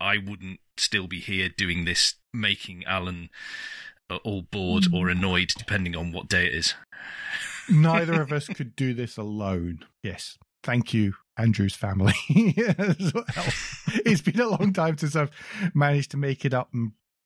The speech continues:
Speaker 2: bring the bribery of half a case of good white wine, <laughs> which is, I believe, which I believe is the, is the, the standard fee for,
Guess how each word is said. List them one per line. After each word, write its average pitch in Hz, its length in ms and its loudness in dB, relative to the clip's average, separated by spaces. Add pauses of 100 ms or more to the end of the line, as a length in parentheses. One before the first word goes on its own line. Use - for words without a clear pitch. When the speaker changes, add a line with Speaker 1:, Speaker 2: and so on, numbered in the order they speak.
(440)
Speaker 2:
bring 117 260 2
the 113 140 0
bribery 107 640 2
of - 200 -8 (140)
half 104 200 -2
a 95 40 -6
case - 280 -2
of 98 80 -4
good 101 180 -2
white 104 200 4
wine, 107 320 2
<laughs> - 60 -20
which - 220 -2
is, - 200 -6
I 185 140 2
believe, 165 400 0 (440)
which 214 220 2
I 208 60 4
believe 190 300 2
is 165 120 0
the, 160 200 -2 (300)
is 147 180 2
the, 147 220 4
the 139 100 4
standard 131 480 2
fee 127 400 0
for, 107 420 -4